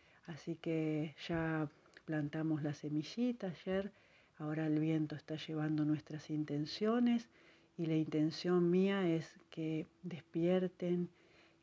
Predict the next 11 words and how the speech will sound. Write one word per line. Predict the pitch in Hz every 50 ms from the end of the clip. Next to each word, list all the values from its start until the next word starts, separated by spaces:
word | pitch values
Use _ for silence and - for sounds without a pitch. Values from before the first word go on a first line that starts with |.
| _
que | - - 175 165 165 165 160 160 156 156 156 151 151 151 156 156 151 147 - _ _
hay | - 180 170
muchos | 160 165 170 185 175 175 - 156 147
despiertos, | 151 156 151 - - 180 175 175 180 170 - - 156 -
somos | - 160 160 165 165 147
muchos, | 156 175 180 190 196 196 190 - - 202 196 - - - _ _ _ _ _ _ _ _ _ -
y | 190 180 180 175
que, | - - 185 175 170 170 170 170 170 165 165 165 170 165 165 165
mm, | 170 170 165 165 165 165 160 156 147 - _ _ _ _ -
esa | 180 - - - 180 175
conciencia | 170 - 160 160 165 160 - - - 185 185 185 175 175 170 - - - 175 170 175 170